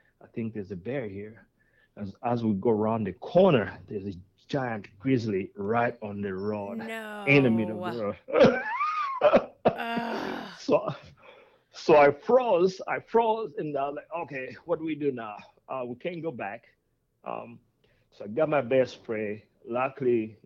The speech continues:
Speaker 1: the bear didn't want anything to do with us. It ran off into the bushes. Still terrifying. So I rode with my bear spray in my, in my hand for, until we got to Glacier.
Speaker 2: Yeah.
Speaker 1: And once we, we got to Glacier, and the park ranger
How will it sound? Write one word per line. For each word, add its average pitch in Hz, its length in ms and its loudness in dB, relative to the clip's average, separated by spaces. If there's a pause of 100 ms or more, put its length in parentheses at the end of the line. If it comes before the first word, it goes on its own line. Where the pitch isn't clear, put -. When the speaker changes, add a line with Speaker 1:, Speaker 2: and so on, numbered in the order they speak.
Speaker 1:
the 101 60 -10
bear 107 280 -4
didn't 101 220 -8
want 101 200 -8
anything 101 320 -10
to 95 140 -20
do 98 160 -10
with 95 120 -10
us. 87 340 -20 (380)
It 98 60 -16
ran 104 320 -6
off 92 220 -8 (240)
into 98 260 -16
the 92 80 -14
bushes. 92 640 -14 (600)
Still - 260 0
terrifying. 107 580 -2
So 117 120 -4
I 113 40 2
rode 170 380 6
with 120 140 -6
my 123 240 0
bear 120 260 2
spray 123 240 -6
in 110 80 -8
my, 104 140 -8 (100)
in 107 260 -8
my 104 200 -10
hand 104 440 -12
for, 98 220 -12 (440)
until 101 260 -8
we 101 100 -6
got 98 220 -8
to 107 40 -12
Glacier. 92 560 -12 (180)
Speaker 2:
Yeah. 175 120 -14 (400)
Speaker 1:
And 104 200 -2
once 113 300 0
we, - 100 -18 (1120)
we 120 40 0
got 131 200 2
to - 40 2
Glacier, 135 600 2
and 113 280 0
the 107 60 -4
park - 340 -8
ranger 104 560 -4